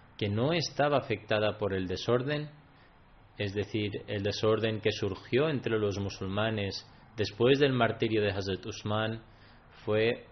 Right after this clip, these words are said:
Muhammad bin Maslama. Para salvaguardarse del desorden. Se aisló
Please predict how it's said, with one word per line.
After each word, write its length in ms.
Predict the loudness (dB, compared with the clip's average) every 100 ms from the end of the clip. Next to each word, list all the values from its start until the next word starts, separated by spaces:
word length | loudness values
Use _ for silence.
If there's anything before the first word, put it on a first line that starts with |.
| -12
Muhammad 640 | -6 -4 -2 -2 0 -2 -4
bin 340 | -6 -4 -4 -4
Maslama. 640 | -4 -6 -6 -4 -6 -8 -14 -20 -20 -20 -20 -20 -20 -20 -20 -20 -20 -20 -20 -20 -2
Para 160 | 0 2
salvaguardarse 920 | 0 0 2 0 0 0 -2 -2 -4
del 180 | -4 -2
desorden. 640 | -4 0 0 2 -2 -4 -10 -18 -20 -20 -20 -16
Se 340 | -12 -8 -4
aisló 800 | 0 -2 -4 -4 0 4 4 2